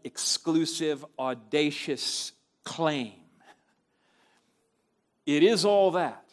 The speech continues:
No one has ever made a more bold, exclusive,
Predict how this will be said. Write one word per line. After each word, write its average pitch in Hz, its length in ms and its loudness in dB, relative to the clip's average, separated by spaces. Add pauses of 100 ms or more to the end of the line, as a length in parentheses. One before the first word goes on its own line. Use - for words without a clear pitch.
(340)
No 175 360 0
one 143 360 0 (340)
has 170 260 -2 (100)
ever 185 240 6
made 127 340 -4
a 143 100 -4
more 139 180 -2
bold, 131 680 2
exclusive, 143 800 0